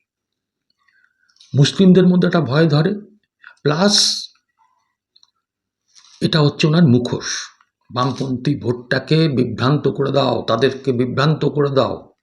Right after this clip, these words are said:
সেখান থেকে যদি কুড়িয়ে বাড়িয়ে দু তিন পার্সেন্টও ভোট পাই, সেটা আমার পক্ষে অনেকটা লাভ হবে। এটাই হচ্ছে শ্রমিকবাবুদের মূল উদ্দেশ্য।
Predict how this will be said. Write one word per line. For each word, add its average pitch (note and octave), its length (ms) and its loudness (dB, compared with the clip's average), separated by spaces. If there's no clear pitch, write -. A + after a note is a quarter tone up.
সেখান F3+ 420 4
থেকে E3 280 0
যদি C#3 260 -2
কুড়িয়ে D3 380 6
বাড়িয়ে C#3 300 0
দু B2 120 -4
তিন B2+ 260 -6
পার্সেন্টও A#2+ 480 -4
ভোট G#2 360 -4
পাই, G#2+ 240 2
সেটা C3 400 -2
আমার A2+ 280 -2
পক্ষে - 320 -6
অনেকটা G#2 260 -4
লাভ G2 400 -2
হবে। E2+ 240 -12
এটাই A#2+ 300 -2
হচ্ছে A#2+ 260 -4
শ্রমিকবাবুদের G#2+ 840 -4
মূল A2 240 -2
উদ্দেশ্য। F2 400 -8